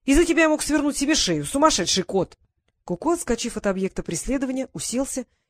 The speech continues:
и, опустив голову, стал лизать лапу и потом мыть ею мордочку, иногда прерывая это занятие, чтобы внимательно посмотреть на ругающегося человека. Квиллер в раздумье провёл рукой по усам. Может быть, кот учуял духи Мелинды?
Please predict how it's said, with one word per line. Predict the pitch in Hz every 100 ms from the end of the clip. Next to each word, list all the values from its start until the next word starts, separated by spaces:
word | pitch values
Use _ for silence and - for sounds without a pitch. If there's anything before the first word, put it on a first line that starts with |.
| -
и, | 180
опустив | 175 202 - 165
голову, | 180 277 247
стал | 233 302 320
лизать | 254 202 196
лапу | 233 254 233 - _ -
и | 208
потом | 220 311 285
мыть | 240 247
ею | 214 226
мордочку, | 202 156 - - - 143 _ _ _ -
иногда | 185 196 208
прерывая | 202 190 185 180
это | 175
занятие, | 165 175 202 269 262 247 _
чтобы | - 220 185
внимательно | 185 190 240 240 240
посмотреть | - 220 214 220 196
на |
ругающегося | 170 156 165 - 170 -
человека. | - 165 160 143 - - _ _ _ _ _ _ _ _
Квиллер | - 277 359
в | 254
раздумье | 233 202 262 262
провёл | 208 190 220
рукой | 196 190 190
по | 175
усам. | 170 - 139 139 _ _ _ _ _ _ _ _ -
Может | 160 202 190
быть, | 214
кот | 240 240
учуял | 226 240 233
духи | 220 -
Мелинды? | 240 240 320 240 143